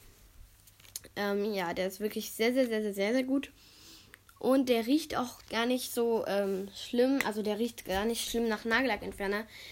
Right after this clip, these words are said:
Ganz im Gegenteil, ich finde, der riecht sogar ganz gut. Aber ich glaube, man sollte jetzt nicht zu lange an dem riechen. Das ist nicht ganz so gut. Ähm, ja, und ich muss mich nochmal entschuldigen. Und zwar der Gast, äh, das verschiebt sich leider.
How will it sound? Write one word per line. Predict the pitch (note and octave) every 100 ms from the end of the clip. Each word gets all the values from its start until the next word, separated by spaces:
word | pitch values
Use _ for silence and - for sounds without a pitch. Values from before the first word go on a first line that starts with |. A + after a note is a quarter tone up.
| -
Ganz | - A3
im | A3 G#3+
Gegenteil, | A#3+ B3 A#3
ich | A3
finde, | B3+ C4
der | A#3
riecht | A#3+ C4
sogar | A#3+ A3+
ganz | G#3+ G#3+ -
gut. | C4 G3+
Aber | G#3+
ich | G#3+
glaube, | - G#3
man | A3 G#3+
sollte | G#3 G3+ A3
jetzt | G#3
nicht | B3+ C4+ -
zu |
lange | A#3+ A3+ G#3+
an | - G#3+
dem | A3 G#3
riechen. | G#3 - G#3+ - - - -
Das | A#3 -
ist | C4
nicht | A3 -
ganz | G#3 G#3+
so | G3
gut. | G3+ C4 - - - - - - - -
Ähm, | - C4 C4 A#3 A3+
ja, | A#3 G3+
und | - B3
ich | -
muss | E4 E4+
mich | E4+ D#4+
nochmal | C#4+ C4+
entschuldigen. | - A#3+ - D4+ D4 B3 A#3
Und | A#3+
zwar | B3 B3+ B3
der | A3+
Gast, | G#3+ A#3+ A3 D#4+ - -
äh, | - G#3+ A3+ -
das | G#3+ - -
verschiebt | B3 - C#4+ C#4 - -
sich | G3 -
leider. | G3 G3 G#3 C4